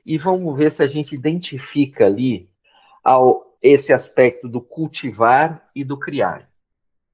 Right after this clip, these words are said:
Então eu vou lá pra Gênesis dois, quando o Senhor tá lá dizendo o seguinte, "Ora o Senhor, ora o Senhor Deus tinha plantado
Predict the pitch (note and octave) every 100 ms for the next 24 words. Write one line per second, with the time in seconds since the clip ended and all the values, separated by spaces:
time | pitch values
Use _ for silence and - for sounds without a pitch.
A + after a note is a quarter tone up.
0 | _ - B2+ G#3 G#3 F#3+ E3+ F3+ F3+ C#3+
1 | C3+ C3 A2 A2+ G#2 A#2 C3+ D3+ C#3+ -
2 | C#3 C3+ - B2+ C3 C3+ A#2+ A2 B2 B2+
3 | B2 A#2 B2 B2 B2 B2 G#2 F#2+ F2+ -
4 | _ _ _ _ - A#2+ C3+ B2+ A#2 A#2
5 | - B2+ B2+ A#2 A2 G#2+ - E2+ G#2 B2
6 | B2 B2+ B2 A2 C3 C3 - B2+ - C#3+
7 | C3+ A#2+ - C3+ D#3 D3 D#3